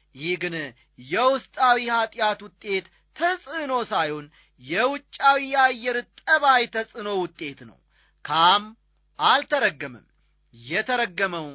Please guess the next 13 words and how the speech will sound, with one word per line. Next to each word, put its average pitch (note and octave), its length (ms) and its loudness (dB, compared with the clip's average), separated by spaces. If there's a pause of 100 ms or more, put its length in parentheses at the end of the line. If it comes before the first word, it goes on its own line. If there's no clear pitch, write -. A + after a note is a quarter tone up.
(420)
ከነዓን G3+ 680 2
ነው። A2 140 -20 (520)
ከነዓን F4 520 4 (260)
በምን F4 400 0
ዐይነት D#4+ 400 2
ሁኔታ C4+ 300 -8 (100)
ለዚህ A#3+ 480 -6
መርገም G#3+ 580 -2 (500)
ላበቃው C4+ 760 2
ነገር A3 260 -2
ተሳትፎ D#4 640 -2
እንዳደረገም G3 800 0 (680)
የምናውቀው C4+ 1160 0